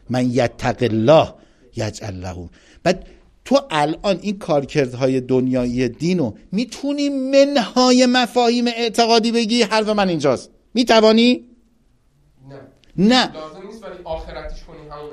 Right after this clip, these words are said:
Speaker 2: اول.
Speaker 1: من اصلاً کاری ندارم.
Speaker 2: مهم،
Speaker 1: الان
Speaker 2: تو
Speaker 1: من،
Speaker 2: هر
Speaker 1: من
Speaker 2: کاری
Speaker 1: الان اون آدم مادیه.
Speaker 2: بله.
Speaker 1: من الان اون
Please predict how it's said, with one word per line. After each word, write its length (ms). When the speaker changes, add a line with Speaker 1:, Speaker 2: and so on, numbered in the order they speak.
Speaker 2:
اول. 360
Speaker 1:
من 140
اصلاً 300
کاری 440
ندارم. 540
Speaker 2:
مهم، 180
Speaker 1:
الان 340
Speaker 2:
تو 180
Speaker 1:
من، 220
Speaker 2:
هر 120
Speaker 1:
من 140
Speaker 2:
کاری 40
Speaker 1:
الان 200
اون 160
آدم 280
مادیه. 640
Speaker 2:
بله. 80
Speaker 1:
من 160
الان 140
اون 320